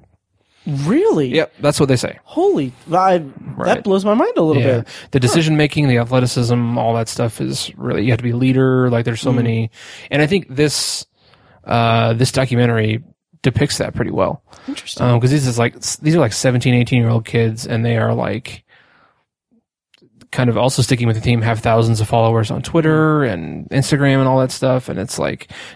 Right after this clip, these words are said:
Speaker 2: they're interviewed on the radio and on television. And it's
Speaker 1: Jeez.
Speaker 2: like, they're, you know, like, uh, there's a kid who goes to a high school in, uh, Las Vegas, uh,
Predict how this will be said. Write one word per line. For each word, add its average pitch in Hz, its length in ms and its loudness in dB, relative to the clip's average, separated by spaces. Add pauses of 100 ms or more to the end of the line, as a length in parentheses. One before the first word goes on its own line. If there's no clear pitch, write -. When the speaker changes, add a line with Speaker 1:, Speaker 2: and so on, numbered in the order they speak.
Speaker 2:
they're - 120 2
interviewed 123 400 2
on 113 140 0
the 131 100 -4
radio 143 520 2
and 127 100 2
on - 160 -6
television. 143 760 2
And 113 120 -2
it's 117 180 -4
Speaker 1:
Jeez. 120 40 -4
Speaker 2:
like, - 300 -6 (840)
they're, 110 420 0 (320)
you 127 160 0
know, 110 240 2 (460)
like, 113 180 -2
uh, 87 400 -2 (640)
there's 117 160 2
a 113 60 0
kid 127 260 -2
who 117 100 0
goes 113 260 -2
to 123 120 -4
a 123 40 -2
high 117 160 -2
school 117 760 -2
in, 107 360 -6
uh, - 340 -4
Las 135 240 -2
Vegas, 120 580 0
uh, - 340 -4